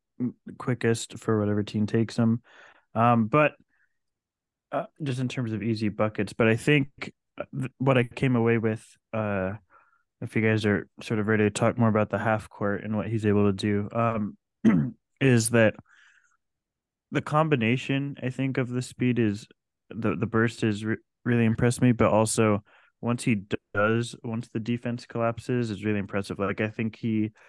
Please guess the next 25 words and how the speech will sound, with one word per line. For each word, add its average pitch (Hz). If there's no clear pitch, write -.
is 110
a 117
very 110
versatile 104
finisher. 117
Um, 101
like 107
Cooper 113
was 110
saying 107
earlier, 110
he's 110
really 104
good 104
at 87
squeezing 113
into 104
tight -
spots, -
has 110
really 110
good 104
body 101
control. 101
Um, 104